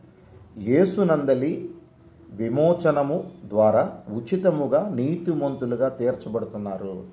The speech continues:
దేవుడి స్తోత్రం. నువ్వు ఈ ప్రేమ డబ్బు ఇచ్చుకునేది,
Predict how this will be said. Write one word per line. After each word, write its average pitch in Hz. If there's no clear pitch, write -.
దేవుడి 123
స్తోత్రం. 123
నువ్వు 123
ఈ 127
ప్రేమ 143
డబ్బు 123
ఇచ్చుకునేది, 165